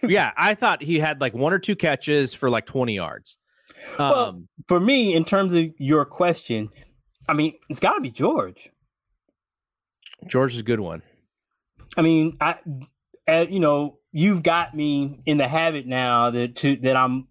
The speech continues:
Speaker 2: I'm looking for the player of the game as we go
Speaker 1: <laughs>
Speaker 2: along, and, um, I couldn't find anybody on def-, <laughs> defense that was worthy,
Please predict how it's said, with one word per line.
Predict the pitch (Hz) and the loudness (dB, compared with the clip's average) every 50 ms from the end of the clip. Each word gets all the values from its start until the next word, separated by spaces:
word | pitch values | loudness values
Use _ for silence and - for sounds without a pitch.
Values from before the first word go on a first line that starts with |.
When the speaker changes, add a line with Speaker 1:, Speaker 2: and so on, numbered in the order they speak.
| _ | _
Speaker 2:
I'm | - 131 127 127 135 | -2 0 0 2 4
looking | 156 185 185 185 - 147 135 | 4 2 2 0 -2 -6 -6
for | 127 - - 135 131 127 123 120 117 113 - - - - | -6 -4 -2 0 2 2 2 2 0 -4 -8 -14 -14 -10
the | 117 107 - | -6 -4 -2
player | - - 143 143 139 131 131 | 0 2 2 2 2 0 -2
of | 131 123 | -2 -2
the | 123 123 | -2 -4
game | 123 135 139 143 147 143 139 131 | -2 -2 0 0 0 0 0 0
as | 123 120 120 117 | 0 0 -2 -2
we | 117 117 | -4 -4
go | 113 117 123 120 117 | 0 2 2 2 2
Speaker 1:
<laughs> | |
Speaker 2:
along, | 117 117 123 131 139 139 135 127 120 113 113 113 - - - - - - | 2 2 2 2 2 2 2 2 0 -2 -4 -8 -12 -18 -20 -20 -8 -4
and, | - 156 151 143 | -2 0 0 2
um, | 139 139 139 139 139 135 131 131 127 127 _ _ _ - - _ _ _ _ _ | 2 4 4 4 4 2 0 -2 -4 -6 _ _ _ -20 -20 _ _ _ _ _
I | - 147 180 | -2 -2 -2
couldn't | - - 185 175 160 143 | 0 0 0 0 0 0
find | - 156 147 147 139 135 135 - _ | 0 0 2 2 0 -2 -6 -6 _
anybody | - 170 185 190 180 160 151 143 135 135 131 127 | 0 2 2 4 2 2 2 2 2 2 0 0
on | 123 123 120 | -2 -2 -2
def-, | 120 135 135 143 - 508 508 508 523 508 - | -2 -2 0 0 0 0 2 2 2 2 2
<laughs> | 262 254 202 - | 2 2 2 2
defense | 233 226 226 226 - - 160 143 135 127 - - | 4 4 4 2 0 -2 -4 -2 -4 -4 -6 -2
that | - 151 131 117 120 | -2 0 0 -2 -4
was | 127 120 113 | -8 -10 -4
worthy, | 113 120 120 120 120 120 113 120 120 120 127 | -2 0 2 2 2 0 -2 -4 -4 -4 -6